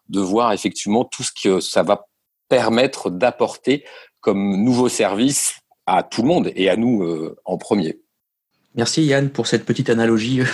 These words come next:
Speaker 2: très intéressante et, et aussi pour le, les multiples points que tu as, tu as cités parce que je pense qu'il y a, tu as résumé beaucoup de choses et, euh, je, on va essayer de les aborder en tout cas, euh, euh, dans la suite du podcast.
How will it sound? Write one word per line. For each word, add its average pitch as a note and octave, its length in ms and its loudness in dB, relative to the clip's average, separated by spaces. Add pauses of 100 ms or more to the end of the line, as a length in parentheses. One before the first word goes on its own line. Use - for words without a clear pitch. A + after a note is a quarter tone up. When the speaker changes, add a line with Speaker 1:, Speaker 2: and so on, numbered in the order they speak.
(120)
Speaker 2:
très C#3 220 0
intéressante A#2+ 640 0 (500)
et, A2+ 320 2
et A2+ 60 4
aussi C3+ 280 -2
pour A#2 140 0
le, G#2+ 140 4
les G#2+ 160 2
multiples B2+ 560 0
points A#2+ 180 -2
que A#2+ 100 -2
tu A2+ 140 0
as, G#2+ 220 0
tu - 160 -4
as A2 60 2
cités C3 380 0
parce - 200 -8
que G#2+ 100 -10
je G#2+ 80 0
pense A2+ 260 -2
qu'il G#2 120 -2
y - 20 0
a, G2 80 -4 (320)
tu - 140 -4
as - 20 2
résumé A#2 320 0
beaucoup C3+ 300 -2
de C3 60 -4
choses C#3+ 360 -2
et, A2 100 2
euh, G#2 160 0
je, - 100 -14 (240)
on G#2+ 60 -8
va A2+ 100 0
essayer A#2+ 180 -2
de B2+ 60 2
les A2+ 100 0
aborder A2 260 0
en A2+ 100 2
tout A2 120 -10
cas, A2+ 240 0
euh, G2+ 100 -2 (520)
euh, - 120 -2
dans A2 120 0
la A2 100 4
suite - 180 -4
du A#2 80 -8
podcast. G#2+ 400 -2